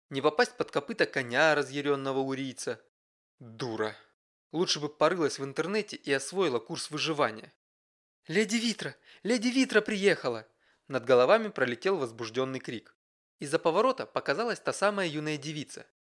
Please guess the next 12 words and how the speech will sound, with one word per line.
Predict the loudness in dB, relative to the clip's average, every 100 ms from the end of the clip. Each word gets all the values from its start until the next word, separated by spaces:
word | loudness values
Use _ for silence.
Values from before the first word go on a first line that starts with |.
| _
с | -8
которой | -6 -2 0 0
милорд | -2 -2 -2 -4
целовался | -4 0 4 2 2
за | -8
кустами | -8 -6 0 0 -2
в | 2
парке. | 2 2 -4 -20 _ _ _ _ _
Она | 2 2
шла | 4 4
решительным | 4 2 -4 -6 -8
шагом. | -2 0 0 -4